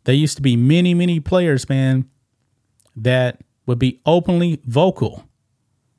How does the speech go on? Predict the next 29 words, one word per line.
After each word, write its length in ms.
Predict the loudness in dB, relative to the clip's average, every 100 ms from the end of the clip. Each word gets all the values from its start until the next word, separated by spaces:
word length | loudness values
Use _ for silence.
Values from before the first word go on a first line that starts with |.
| _ _ _
about 380 | -2 0 0 0
their 140 | -2 -2
Christian 420 | -2 -2 -4 -4
faith. 320 | -4 -6 -14 _ _ _ _ _ _ _ _ _ _ _ _ _ _ -6
And 100 | -2
I, 140 | 0 -2 0
I 80 | 0
still 240 | 2 0
do 100 | 0
believe 260 | 0 0 0
that 140 | -2
quite 220 | 0 0 0
a 60 |
few 180 | 0 -2
of 60 | 0
them 240 | 0 0
are. 240 | 0 -4 _ _ _ _ _ _ _ _ -4
They 100 | 0
are. 240 | 0 -2 -8 _ _ _ _ _ _ _ _ _ _ _ _ _ _ _ _ _ _ -2
But 160 | -2
the 160 | 0 0
N 80 | 0
F 160 | 0
L 120 | 0
wants 300 | 0 0 -2 -4
to 160 | -6
change 760 | -6 -8 -2 0 2 0 -2 -4
the 160 | -4
narrative. 720 | 0 0 0 -2 -6 -10 -12